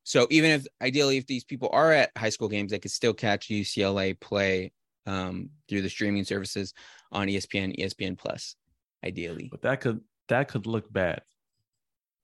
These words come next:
Speaker 1: In terms of what, people there at the, at the games?
Speaker 2: No attendance and everybody's watching.
Speaker 1: That's true.
Speaker 2: That's what I'm saying. So
Speaker 1: But it, in a way, it doesn't matter because, I mean, it matters, but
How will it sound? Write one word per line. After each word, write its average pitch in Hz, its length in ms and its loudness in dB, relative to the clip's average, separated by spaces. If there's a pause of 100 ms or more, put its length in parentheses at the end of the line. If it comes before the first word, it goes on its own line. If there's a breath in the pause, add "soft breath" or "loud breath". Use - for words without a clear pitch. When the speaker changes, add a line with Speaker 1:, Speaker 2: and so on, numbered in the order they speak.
(300)
Speaker 1:
In 113 100 2
terms 101 220 0
of 98 100 -2
what, 95 180 -2
people 107 220 -4
there 101 220 2
at 98 120 0
the, 98 440 -2
at 98 100 -6
the 98 80 -16
games? 101 300 -6
Speaker 2:
No 139 320 6
attendance 147 640 2
and 104 120 -2
everybody's 123 540 4
watching. 104 420 -2 (1600)
Speaker 1:
That's 98 240 -10
true. 113 140 -4
Speaker 2:
That's 113 180 -4
what 104 120 -4
I'm 92 120 -6
saying. 87 380 -10 (160)
So 104 100 -2
Speaker 1:
But 156 140 8
it, 92 180 0 (300)
in 170 80 6
a 170 80 8
way, 180 160 6
it 165 80 2
doesn't 175 260 -2
matter 170 340 -6
because, 160 440 4 (280)
I 170 120 4
mean, 170 160 8
it 165 40 0
matters, 180 420 6
but 208 340 6